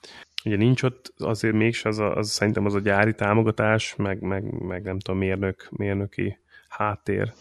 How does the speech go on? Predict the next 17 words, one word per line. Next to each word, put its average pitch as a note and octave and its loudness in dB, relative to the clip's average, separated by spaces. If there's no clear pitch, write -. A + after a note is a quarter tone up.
én F#2 -4
azt G2 0
gondolom, G#2 2
ott - -6
a G#2 -8
Petronasnál G#2+ 0
nem A2 4
is G#2+ 6
hozta G#2 0
a - -4
meglevő G#2 -2
csapatát, G#2+ -2
csak, - -8
csak - -10
pár G#2 6
embert A2 4
belőle, A2 4